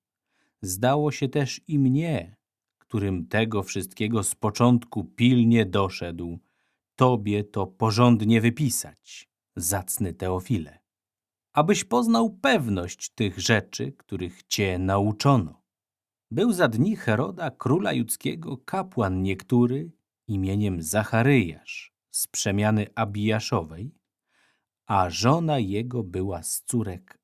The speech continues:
Aaronowych, której imię było Elżbieta. A byli oboje sprawiedliwymi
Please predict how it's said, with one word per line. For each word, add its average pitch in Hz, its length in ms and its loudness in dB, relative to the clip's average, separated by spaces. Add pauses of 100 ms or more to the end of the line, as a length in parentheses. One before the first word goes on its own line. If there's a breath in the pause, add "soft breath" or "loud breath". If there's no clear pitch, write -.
Aaronowych, 92 1080 -2 (320)
której 131 580 0
imię 160 260 0
było 101 320 -4
Elżbieta. 113 760 -4 (680)
A 104 140 2
byli 180 500 -4
oboje 123 400 -2
sprawiedliwymi 123 1400 2